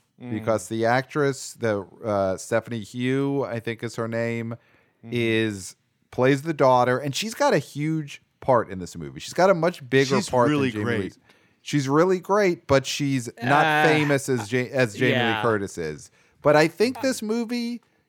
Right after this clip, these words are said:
Speaker 2: if this is one of those movies that's gonna get, like,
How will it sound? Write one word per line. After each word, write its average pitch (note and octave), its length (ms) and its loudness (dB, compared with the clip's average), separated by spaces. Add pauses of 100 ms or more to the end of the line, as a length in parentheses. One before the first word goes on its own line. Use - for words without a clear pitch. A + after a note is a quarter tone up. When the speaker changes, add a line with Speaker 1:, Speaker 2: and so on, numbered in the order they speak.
(140)
Speaker 2:
if B2+ 160 -4
this G3 240 -2
is A3 140 -8
one G3 180 -2
of F#3+ 60 -2
those F#3+ 180 -2
movies F3+ 380 -4
that's D#3+ 160 -6
gonna B2+ 180 -2
get, C3 160 0
like, C3 180 -2